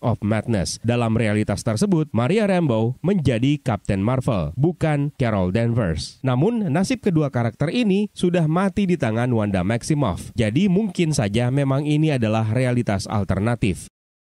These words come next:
Yang jadi pertanyaannya, siapa itu Binary? Siapakah dia? Pada dasarnya, Binary sendiri adalah code name lain dari Captain Marvel itu sendiri. Dalam komik, dia adalah Carol Danvers. Dia adalah mode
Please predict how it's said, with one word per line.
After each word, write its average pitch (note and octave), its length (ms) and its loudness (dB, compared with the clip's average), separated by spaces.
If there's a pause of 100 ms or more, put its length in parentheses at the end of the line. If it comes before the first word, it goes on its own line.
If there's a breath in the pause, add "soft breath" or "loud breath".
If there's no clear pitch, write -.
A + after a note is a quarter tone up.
(140)
Yang G#2+ 340 0
jadi B2 140 0
pertanyaannya, C3+ 800 0
siapa G#3 340 0
itu C#3 220 -2
Binary? A2 560 0 (420)
Siapakah D#3 460 0
dia? B2+ 340 0 (680)
Pada C#3+ 260 0
dasarnya, E3+ 480 2
Binary F3+ 400 0
sendiri F3+ 400 0
adalah B2+ 400 0
code G3+ 240 -2
name E3 240 0
lain C#3+ 320 2
dari A#2 560 2
Captain B2+ 320 -2
Marvel A#2 400 0
itu G#2 160 -2
sendiri. G2+ 480 0
Dalam A2 240 -2
komik, F#3+ 400 0
dia B2 320 2
adalah A#2 240 0
Carol G#2+ 400 0
Danvers. E3+ 560 0
Dia C3 320 2
adalah C#3 480 0
mode E3+ 400 2